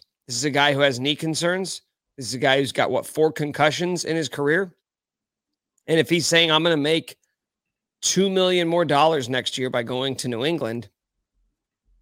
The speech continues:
like, it's, it's tough to say, "Well, no, take, take less money," because this is the first big payday of his career, right? He's, this is a guy who has taken less money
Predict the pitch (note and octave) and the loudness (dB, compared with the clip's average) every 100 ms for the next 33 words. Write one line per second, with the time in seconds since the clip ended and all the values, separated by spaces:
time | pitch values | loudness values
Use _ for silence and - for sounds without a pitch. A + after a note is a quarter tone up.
0 | _ _ _ _ _ _ _ D#3+ D3+ E3 | _ _ _ _ _ _ _ -2 0 -2
1 | F#3 F3+ - - G#3 - F3 D#3 F#3 F3+ | -2 -2 -2 2 2 2 -2 -2 2 2
2 | F#3 A#3+ B3+ A#3 - G#3 B3 - _ - | 2 4 6 6 4 2 2 0 _ 0
3 | C#4+ G#4+ - G#3 B3 - D#3+ E3 C3 G2+ | 0 2 2 2 4 0 0 0 0 -4
4 | - _ _ _ _ _ _ _ G#3 - | -10 _ _ _ _ _ _ _ -8 -2
5 | A#3 E3+ C#4 D4+ A#3+ A#3 - B3 - _ | 0 4 4 2 2 0 4 2 2 _
6 | _ _ _ _ D3+ B2+ A#3 F3+ C#3+ G3 | _ _ _ _ 0 2 2 2 2 4
7 | G3 D#3+ B2+ B2+ - _ _ _ _ _ | 6 4 2 -2 -14 _ _ _ _ _
8 | - C#3+ F3 D#3+ - C#3+ E3 G#3 - - | -4 0 2 0 -4 0 2 0 -2 -10
9 | _ _ _ _ _ E3+ G3 F3+ C#4 - | _ _ _ _ _ 2 4 4 2 0
10 | - F3 F3 - G4 A3 D#3+ C#3+ A2 F#2 | -4 -4 -4 -4 -2 0 2 2 2 -2
11 | - _ _ _ D#3 D#3+ - F3 G3+ G3 | -8 _ _ _ -4 -2 2 2 4 2
12 | F3 F3 C#3+ D3+ C#3 A#2 A2 | 0 0 0 -2 0 -4 -10